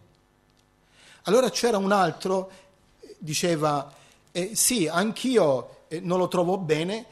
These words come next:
perché magari a volte se c'ho il telefonino, eh,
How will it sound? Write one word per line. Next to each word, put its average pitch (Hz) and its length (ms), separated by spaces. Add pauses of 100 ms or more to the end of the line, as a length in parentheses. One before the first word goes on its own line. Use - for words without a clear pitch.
(300)
perché 180 280
magari 180 380
a 175 40
volte 208 360
se 151 160
c'ho 170 260
il 147 160
telefonino, 196 1040
eh, 160 240